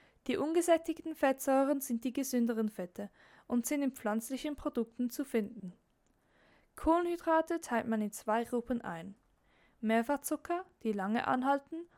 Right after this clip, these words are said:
und die helfen, länger satt zu bleiben, und die Einfach- und Zweifachzucker, die lecker süß schmecken und schnell Energie liefern,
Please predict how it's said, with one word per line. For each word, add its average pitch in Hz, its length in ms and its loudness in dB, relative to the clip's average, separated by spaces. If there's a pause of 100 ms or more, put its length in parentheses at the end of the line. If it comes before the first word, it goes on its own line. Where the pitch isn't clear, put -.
und 214 160 -2
die 208 100 2
helfen, 226 440 0
länger 196 300 0
satt 214 240 -6
zu 262 100 -8
bleiben, 262 480 2 (400)
und 233 220 -2
die - 140 -4
Einfach- 226 400 0
und - 180 -6
Zweifachzucker, 220 840 -2 (340)
die 214 120 0
lecker 269 320 2
süß 240 220 -2
schmecken 226 480 -4 (360)
und 214 180 -2
schnell 254 300 2
Energie 262 460 -2
liefern, 190 440 -6